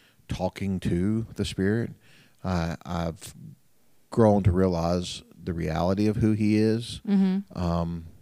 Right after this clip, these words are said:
Speaker 1: I would say today that I know how the Spirit communicates with me, like, and I can hear him, and,
Speaker 2: Mm-hmm.
Speaker 1: you know, not in an audible way, of course, but, like, there's a voice in my head, there's a,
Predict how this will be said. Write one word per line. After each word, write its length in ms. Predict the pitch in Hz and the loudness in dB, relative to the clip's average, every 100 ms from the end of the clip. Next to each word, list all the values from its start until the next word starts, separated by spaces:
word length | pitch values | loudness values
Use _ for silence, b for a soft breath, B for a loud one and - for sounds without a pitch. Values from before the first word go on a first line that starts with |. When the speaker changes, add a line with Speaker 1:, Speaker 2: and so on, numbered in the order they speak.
| _ _ _ 87 | _ _ _ -4
Speaker 1:
I 180 | 87 | -2
would 220 | 90 87 - | 0 -2 -2
say 560 | 95 87 85 85 82 | 2 2 4 2 0
today 500 | - 82 85 87 101 | -2 -2 2 4 4
that 460 | 98 82 76 - - b b b b b b b b _ _ - _ _ _ 95 | 2 0 -2 -6 -12 b b b b b b b b _ _ -20 _ _ _ -2
I 300 | 92 92 92 | 2 4 4
know 280 | 92 92 | 4 4
how 460 | 90 85 85 85 80 | 2 0 2 2 0
the 100 | 82 | -4
Spirit 380 | - 90 80 - | -4 -4 -4 -4
communicates 580 | 90 82 98 - 110 - | -6 -4 -4 -4 -4 -6
with 160 | - | -6
me, 300 | 135 151 147 - | -4 -4 -6 -12
like, 400 | 92 85 - - - | -10 -10 -10 -18 -12
and 180 | 87 80 | -8 -8
I 120 | 85 | -8
can 200 | - 80 | -10 -14
hear 640 | - - - - 92 101 | -16 -20 -20 -6 -2 -2
him, 400 | 110 127 135 135 b b b b | -2 -2 -2 -6 b b b b
and, 140 | 220 196 | -4 0
Speaker 2:
Mm-hmm. 260 | 196 196 | 0 0
Speaker 1:
you 120 | 95 92 | 0 0
know, 140 | 90 | 0
not 180 | 87 69 | -2 -4
in 80 | 98 | -4
an 80 | 90 | -4
audible 500 | 62 85 87 87 85 | -4 -4 -4 -6 -4
way, 180 | 85 | -4
of 120 | 82 - | -4 -6
course, 380 | 92 92 95 | -4 -2 -4
but, 300 | - 85 80 - B B B - | -4 -4 -4 -8 B B B -6
like, 160 | 90 | -4
there's 180 | 85 95 | -2 -2
a 60 | 90 | -4
voice 480 | 78 80 90 98 98 | -4 -2 0 0 -2
in 80 | 92 | 0
my 120 | 85 | 0
head, 400 | 85 87 98 92 | 2 2 2 0
there's 160 | 85 | -4
a, 100 | 85 | -4